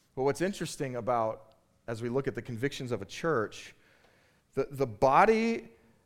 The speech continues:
of Christ is supposed to come together in these local contexts and use their gifts, their,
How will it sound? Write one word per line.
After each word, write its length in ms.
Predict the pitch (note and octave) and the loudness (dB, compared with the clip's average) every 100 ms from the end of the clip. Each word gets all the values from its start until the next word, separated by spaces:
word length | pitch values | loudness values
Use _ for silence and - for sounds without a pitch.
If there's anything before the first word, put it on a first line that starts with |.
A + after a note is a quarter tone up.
| _ | _
of 180 | C#3+ - | -2 -2
Christ 560 | - - C#3 B2 A#2 D3 | -6 2 4 4 2 -6
is 80 | - | -8
supposed 480 | C3+ - E3+ G#3+ | -8 0 0 0
to 80 | - | -6
come 260 | - F3+ D#3+ | -4 -4 -4
together 500 | C#3 C3 C#3 C3+ B2 | -4 4 4 4 0
in 120 | B2 | -4
these 220 | A#2+ G#2+ | -6 -2
local 280 | B2 C3+ A#2+ | 0 0 -4
contexts 840 | - - C3 C#3+ - G#2+ F#2+ - | -6 -4 -4 -4 -2 0 0 -4
and 180 | B2+ A#2 | -8 -8
use 380 | B2 D3 C#3 B2 | -4 -2 -2 -6
their 360 | G#2+ B2+ D3 E3 | -2 2 2 2
gifts, 540 | A2 B2 G2+ F2+ - | 0 0 0 -2 -6
their, 320 | B2 A2 G#2+ | -2 0 -2